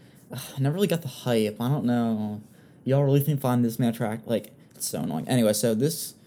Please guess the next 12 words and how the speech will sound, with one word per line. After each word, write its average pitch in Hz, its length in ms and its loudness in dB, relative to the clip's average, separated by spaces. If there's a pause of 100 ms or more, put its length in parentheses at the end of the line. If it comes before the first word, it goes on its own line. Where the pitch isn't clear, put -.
(320)
it - 80 0
was 117 260 2
Noah 135 300 6
Beck 123 260 0
in 135 60 0
the 127 60 0
past, 113 440 -4
Willy 110 300 2
Wonka, 110 800 -2
like, 101 380 -2 (720)
Josh 113 920 -2
Bastin 110 800 -2